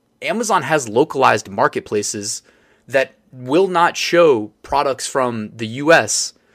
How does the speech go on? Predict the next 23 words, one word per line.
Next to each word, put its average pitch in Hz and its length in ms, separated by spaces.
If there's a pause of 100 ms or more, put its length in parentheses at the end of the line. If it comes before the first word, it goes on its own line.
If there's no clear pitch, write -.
(100)
Like, 135 180
if 143 140
you 165 60
go 185 80
to 170 120
Amazon 143 460
dot 120 220
I 123 180
N 110 380 (320)
for 123 160
India, 120 420
like, 117 180
you 165 60
don't 196 160
see, 190 480 (880)
uh, - 60 (340)
United 147 460
States - 260
F - 180
B 131 120
A 131 40
products 127 440
there. 62 260